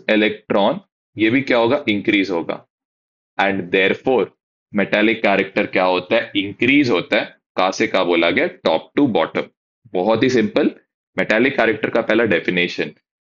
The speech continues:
tendency of a metal to lose the electron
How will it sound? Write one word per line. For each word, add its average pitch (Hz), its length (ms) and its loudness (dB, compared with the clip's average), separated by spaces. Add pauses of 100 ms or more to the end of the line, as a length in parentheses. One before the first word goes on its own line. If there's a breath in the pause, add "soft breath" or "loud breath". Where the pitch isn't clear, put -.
tendency 107 520 2
of 117 180 0
a 120 80 2
metal 104 380 0
to - 420 -6
lose 107 400 2
the 101 160 0
electron 110 540 -2